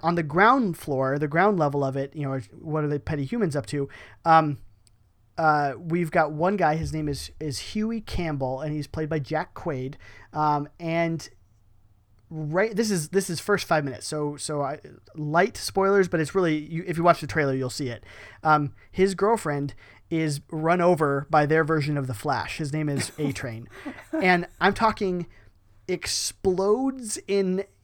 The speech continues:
Speaker 1: a cloud of blood and gore and viscera. Like,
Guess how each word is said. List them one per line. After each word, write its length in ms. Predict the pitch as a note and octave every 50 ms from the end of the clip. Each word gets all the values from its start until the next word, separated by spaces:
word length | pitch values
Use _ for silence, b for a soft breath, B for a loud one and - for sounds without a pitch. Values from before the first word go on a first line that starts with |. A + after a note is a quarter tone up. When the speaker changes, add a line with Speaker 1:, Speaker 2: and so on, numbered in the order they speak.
| _ -
Speaker 1:
a 220 | - F3 E3+ E3 E3
cloud 760 | - - - - - - F3+ F3 F3 F#3 F#3 F#3 F#3+ F#3 E3+ F#3 -
of 340 | E3+ D#3 D#3 D3 C3+ C#3 C#3
blood 440 | D#3+ D#3+ D#3+ E3 E3+ E3+ D#3+ E3 F3
and 300 | - D3+ D3+ D3 D3 D3
gore 400 | C3 D#3 D#3 D#3 D3+ D3+ D3+ D3
and 200 | C#3+ C3 D3 D3 C#3
viscera. 560 | C#3 D#3 - - E3 D#3 D3+ C#3+ C#3+ C#3+ C3+ B B B B B
Like, 200 | F3 E3+ -